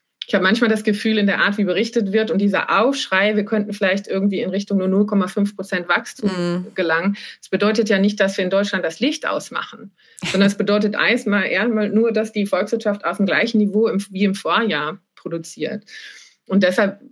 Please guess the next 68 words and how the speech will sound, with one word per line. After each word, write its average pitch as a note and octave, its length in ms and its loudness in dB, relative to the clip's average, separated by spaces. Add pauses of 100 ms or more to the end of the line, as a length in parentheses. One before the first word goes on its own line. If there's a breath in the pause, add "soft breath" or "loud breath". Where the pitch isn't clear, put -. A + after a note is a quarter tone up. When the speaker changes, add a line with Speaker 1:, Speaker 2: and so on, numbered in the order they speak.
(420)
Speaker 1:
ist G#3 180 0
so G#3 80 2
diese, G3 380 2
diese G3 220 0
Panik B3+ 520 0
davor, F3+ 540 0
dass G3 180 -2
wir F#3+ 80 -2
nicht G#3 160 2
prozentual G3 640 -2
noch G3+ 140 0
weiter F3+ 220 0
dazu E3+ 360 -2
wachsen. G3+ 260 0
Wichtig G3 260 -2
ist F#3+ 120 -6
ja - 180 0
auch, G#3 160 0
dass F#3+ 160 -2
wir F#3+ 80 -2
dann F#3 180 0
beachten, G3 440 0
dass F#3 160 -2
in E3+ 80 -6
jedem G#3 260 2
Jahr, F#3+ 380 0
wo F#3 80 -2
vorher, G3 520 0
die, F3 360 -12
da F3 180 -4
sind G3 120 0
wir F#3 100 -2
wieder E3+ 160 0
bei E3 160 0
der, D#3+ 280 0 (260)
bei E3+ 100 -4
der D#3+ 120 0
Baseline, F3+ 760 -2 (400 loud breath)
mehr G3+ 460 2
hatten, G3+ 420 0
ein F3+ 160 0
prozentualer G3+ 680 0
Zuwachs G#3 500 -2
in F#3+ 100 -2
der F#3 140 2
Summe B3+ 320 2
ja F#3 180 2
wieder F#3+ 180 0
noch C4+ 220 0
mal E3+ 140 0
mehr D#3+ 300 -2
ist. - 180 -12
Also F3+ 100 0
dass G3 180 0
es G3 200 -2
bei F3+ 80 -2
uns A#3 240 2
null A3 160 4
Komma G3 200 2
fünf A#3+ 280 0
Prozent F#3 340 -6
Wachstum F#3+ 380 -2
eine F3 100 -4
ganz G#3 240 2
andere F#3+ 240 0
Summe A3+ 600 0
pro G3 160 -6
Kopf A#3+ 320 -4